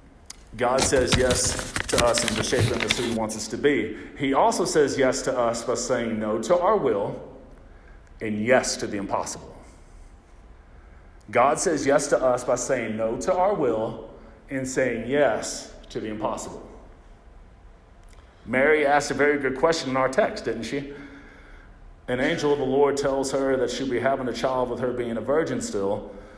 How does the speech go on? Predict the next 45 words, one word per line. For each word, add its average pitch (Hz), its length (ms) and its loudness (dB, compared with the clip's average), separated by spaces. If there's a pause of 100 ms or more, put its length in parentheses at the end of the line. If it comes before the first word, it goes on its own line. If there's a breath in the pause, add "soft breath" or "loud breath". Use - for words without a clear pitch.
(180 loud breath)
And 107 320 -6
she, - 180 -8
she 120 220 -4
says, 113 320 2
"How 143 160 2
will 170 140 2
this 175 180 0
be?" 170 420 2
Mary 113 340 0
asked 110 280 -2
the 104 120 -2
angel, 107 280 -4
"since 120 240 -4
I'm 127 180 0
a 120 60 -4
virgin?" 147 540 0
Uh, 104 160 -4
that's 107 200 -4
in 107 120 -8
Luke 117 200 -4
one 117 180 -2
thirty-four. 127 640 2 (800 loud breath)
The 123 140 2
nature 165 420 4
of 156 80 6
the 127 60 -2
promises 143 560 -2
of 113 120 -8
God 131 400 4
from 117 220 -6
Mary's 127 320 0
initial 120 360 -2
question 113 580 0
of 110 160 -6
how 123 160 2
she 131 180 -2
would 117 140 -2
conceive 113 420 -4
Jesus 117 800 -4 (300 loud breath)
was 135 160 0
based 107 280 -2
on 107 140 -6
what 98 160 -4
she - 180 -6
knows. 101 440 -6